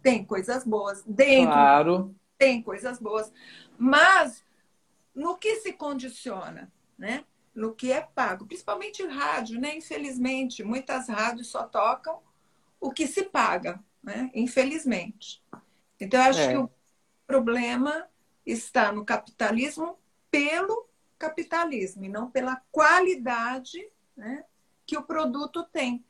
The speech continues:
Speaker 2: Sim,
Speaker 1: Né?
Speaker 2: com certeza. Só que isso eu penso que uma hora pode cansar um pouco as pessoas, né? Porque
Speaker 1: Tomara.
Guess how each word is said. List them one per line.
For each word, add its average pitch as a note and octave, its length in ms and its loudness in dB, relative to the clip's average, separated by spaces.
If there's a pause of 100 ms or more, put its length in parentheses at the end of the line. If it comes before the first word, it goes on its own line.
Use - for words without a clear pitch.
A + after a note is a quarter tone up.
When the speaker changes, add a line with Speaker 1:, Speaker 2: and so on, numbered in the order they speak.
(640)
Speaker 2:
Sim, C4+ 380 2
Speaker 1:
Né? - 40 -4
Speaker 2:
com A3+ 140 0
certeza. B3+ 640 2 (560)
Só D4 220 6
que D#4 160 2
isso F4 480 4
eu E4 120 2
penso D4+ 520 -2
que C#4+ 460 2
uma C4 260 2
hora B3+ 220 2
pode D4+ 320 -2
cansar E4 440 -2
um D4 60 -4
pouco G3+ 240 -4
as G3 80 -4
pessoas, D3+ 560 -10
né? F#3+ 400 2
Porque B3 880 2
Speaker 1:
Tomara. A4+ 640 2